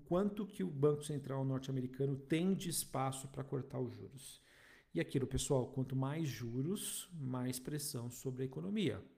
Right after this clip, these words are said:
A economia ainda está resiliente, mas até quando isso poderia durar? É, o que a gente vem acompanhando, pessoal, é o seguinte, é, muito da justificativa que nós temos pra essa economia ainda resiliente,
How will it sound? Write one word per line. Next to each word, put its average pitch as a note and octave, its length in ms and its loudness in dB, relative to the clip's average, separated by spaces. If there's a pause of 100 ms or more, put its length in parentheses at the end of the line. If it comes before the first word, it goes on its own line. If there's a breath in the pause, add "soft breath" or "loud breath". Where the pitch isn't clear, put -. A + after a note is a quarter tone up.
(160)
A - 80 -8
economia B2 460 -2
ainda C3+ 200 4
está B2+ 340 0
resiliente, C3+ 640 2
mas C3 300 0 (240 loud breath)
até F#3 200 2
quando G3 600 8 (220)
isso - 180 -6
poderia B2 420 0
durar? A#2+ 320 -2 (640 loud breath)
É, C3+ 240 2
o C#3+ 60 -2
que G3 100 6
a - 20 6
gente F#3+ 240 2
vem D#3+ 140 2
acompanhando, C#3 580 2
pessoal, C3 400 -2
é C3+ 60 2
o C3+ 60 2
seguinte, A#2+ 600 -4 (400 soft breath)
é, C3+ 160 0
muito E3+ 400 4
da D3 120 4
justificativa C#3 1080 0 (160)
que - 140 -8
nós B2 300 -2
temos C3+ 600 0 (320 soft breath)
pra B2+ 140 -4
essa B2+ 160 -4
economia C3+ 600 2
ainda D#3 440 4
resiliente, B2+ 840 2